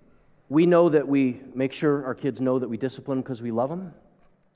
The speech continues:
Um, we're not negotiating with them,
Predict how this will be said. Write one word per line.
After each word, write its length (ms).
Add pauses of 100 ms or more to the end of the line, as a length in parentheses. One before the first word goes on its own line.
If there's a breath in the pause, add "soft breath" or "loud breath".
(680 soft breath)
Um, 580
we're 120
not 220
negotiating 640
with 160
them, 400